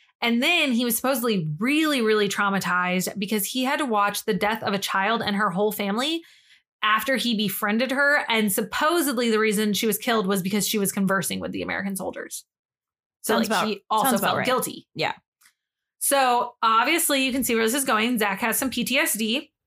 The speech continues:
Speaker 2: Yep.
Speaker 1: And Zach's starting to regret his time in the military.
Speaker 2: Yep.
Speaker 1: And nonetheless, he's
Speaker 2: As
Speaker 1: not,
Speaker 2: most do.
Speaker 1: yeah, and he's not
Speaker 2: <laughs>
Speaker 1: even with his family anymore, which is the whole reason he's doing this. And he's like, "Fuck, I miss my family." Well, July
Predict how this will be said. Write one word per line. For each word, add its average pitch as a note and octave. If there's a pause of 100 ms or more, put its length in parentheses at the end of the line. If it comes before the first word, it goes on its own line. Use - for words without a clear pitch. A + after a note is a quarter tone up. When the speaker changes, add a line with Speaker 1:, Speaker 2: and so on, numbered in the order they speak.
(640)
Speaker 2:
Yep. G3+ (340)
Speaker 1:
And A3
Zach's G3+
starting A3+
to A#3+
regret A3
his G#3+
time G3+
in A3+
the B3+
military. A#3+ (200)
Speaker 2:
Yep. G3+ (560)
Speaker 1:
And A#3+
nonetheless, C4+
he's F4
Speaker 2:
As A#3
Speaker 1:
not, B3+
Speaker 2:
most A#3+
do. -
Speaker 1:
yeah, B3
and D4
he's E4
not C#4
Speaker 2:
<laughs> C#4
Speaker 1:
even B3
with A3+
his A3
family A#3
anymore, G3+
which A3
is A3
the A3+
whole A#3+
reason A#3
he's G#3+
doing A3+
this. G3
And A3
he's G3+
like, G3+
"Fuck, B3
I A3+
miss G3
my F#3+
family." B3 (880)
Well, A#3+
July A#3+